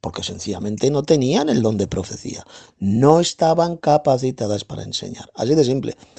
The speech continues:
esa es la correcta explicación, la verdadera interpretación, la cual yo creo que no la vais a escuchar en ninguna iglesia.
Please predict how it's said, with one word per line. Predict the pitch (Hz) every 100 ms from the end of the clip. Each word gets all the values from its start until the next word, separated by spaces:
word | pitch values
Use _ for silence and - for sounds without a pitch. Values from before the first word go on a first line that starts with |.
| -
esa | 131 160
es | 156
la | 160
correcta | 156 156 156 156
explicación, | - 123 110 - 107 - _ _ _ - -
la | 117 113
verdadera | 110 113 139 170 - -
interpretación, | 139 143 131 120 110 - 110 101 - 92 - 90 - - -
la | 139 143
cual | 175 185 190
yo | 180
creo | 175 175
que | 160
no | 151
la | 156
vais | 156 151
a |
escuchar | 135 - 117 139 139
en | 127
ninguna | 107 107 95
iglesia. | 85 87 - -